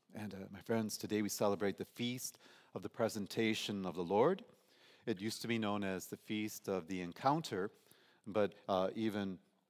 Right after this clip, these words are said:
uh, even more famous was Candlemas. And Candlemas, uh,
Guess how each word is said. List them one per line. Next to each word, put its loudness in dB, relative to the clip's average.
uh, -10
even -6
more 2
famous 0
was 2
Candlemas. -2
And -6
Candlemas, -2
uh, -4